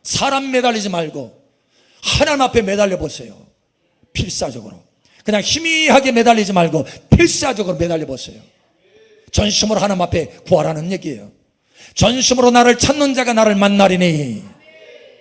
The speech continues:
할렐루야. 예, 이게 하나님의 방법이에요.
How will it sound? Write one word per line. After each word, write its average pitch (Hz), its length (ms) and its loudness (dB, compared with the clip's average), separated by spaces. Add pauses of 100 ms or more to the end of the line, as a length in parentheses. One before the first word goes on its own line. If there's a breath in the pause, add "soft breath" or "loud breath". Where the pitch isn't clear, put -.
할렐루야. 233 640 -6 (840)
예, 135 60 -10
이게 135 160 -10
하나님의 156 420 -8
방법이에요. 110 500 -16